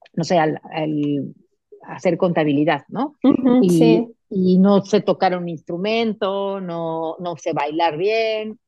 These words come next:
Speaker 1: entonces yo diría, "No, pues yo no soy nada, ¿no? No tengo el arte
Speaker 2: Ujú.
Speaker 1: cerca de mi casa". Pues por supuesto que
Speaker 2: Sí.
Speaker 1: sí, claro que sí, o sea, es, escuchas algo y te, se te pone la piel chinita,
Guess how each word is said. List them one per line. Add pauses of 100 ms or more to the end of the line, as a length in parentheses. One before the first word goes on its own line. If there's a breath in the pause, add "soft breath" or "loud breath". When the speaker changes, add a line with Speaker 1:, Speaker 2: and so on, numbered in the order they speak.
(100)
Speaker 1:
entonces (120)
yo
diría,
"No,
pues
yo
no
soy (160)
nada,
¿no?
No
tengo
el
arte
Speaker 2:
Ujú.
Speaker 1:
cerca
de
mi
casa".
Pues
por
supuesto
que
Speaker 2:
Sí.
Speaker 1:
sí,
claro
que
sí,
o
sea,
es, (320 soft breath)
escuchas
algo
y
te,
se
te
pone
la
piel
chinita,